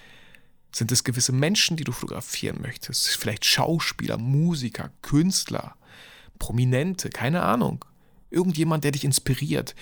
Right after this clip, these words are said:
wo du vielleicht, weiß nicht, vielleicht einen Fitnesstrainer, jemand, der, ein Influencer auf Instagram, den du total, äh, inspirierend findest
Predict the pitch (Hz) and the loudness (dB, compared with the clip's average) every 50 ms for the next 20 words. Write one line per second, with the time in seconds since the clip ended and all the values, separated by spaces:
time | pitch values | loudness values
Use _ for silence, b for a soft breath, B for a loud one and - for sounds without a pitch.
0 | B B B - 120 110 104 - - 117 113 110 107 110 117 117 - - - 135 | B B B -4 -2 -2 -2 -2 -2 0 0 2 2 0 -2 -4 -6 -6 -4 -2
1 | 151 147 - 107 - - 113 107 - 110 - - - 160 - - 165 165 165 - | -2 -2 -2 -4 -4 -6 -6 -4 -4 -4 -4 -2 -2 -2 -2 -2 0 2 2 2
2 | - - - - - - 143 147 160 170 180 180 180 185 180 B B B B B | 2 2 -2 -6 -6 -2 -2 0 2 2 2 2 0 0 -4 B B B B B
3 | B - 135 127 127 123 113 107 - - 117 110 107 107 104 - - 120 120 - | B -2 0 2 2 2 0 -2 0 0 2 2 2 2 0 0 0 -2 0 2
4 | 139 165 185 - - 196 196 214 220 - - - - - - 143 160 - - 175 | 4 2 2 2 0 0 0 2 0 0 0 -2 -2 0 0 0 2 2 0 0
5 | 165 - 165 175 190 202 196 B B B B B B B B - 127 123 120 110 | 0 -2 0 0 2 0 -2 B B B B B B B B 0 2 2 2 2
6 | 110 - - - - - _ - - 120 113 123 135 131 123 120 127 b b b | -2 -4 -6 -8 -8 -8 _ -2 -2 0 2 2 2 2 2 0 -2 b b b
7 | b b b b _ - - 123 113 95 - - - - - - - - _ _ | b b b b _ -8 -6 -4 -2 -2 -4 -4 -8 -10 -12 -14 -18 -20 _ _
8 | _ _ _ _ _ _ _ _ _ _ - 123 - - - 113 104 - 123 135 | _ _ _ _ _ _ _ _ _ _ -2 -2 0 0 0 0 0 0 0 0
9 | 156 - 170 160 - - 156 165 175 185 190 - - - | 0 0 0 0 0 0 0 0 0 0 0 -4 -6 -8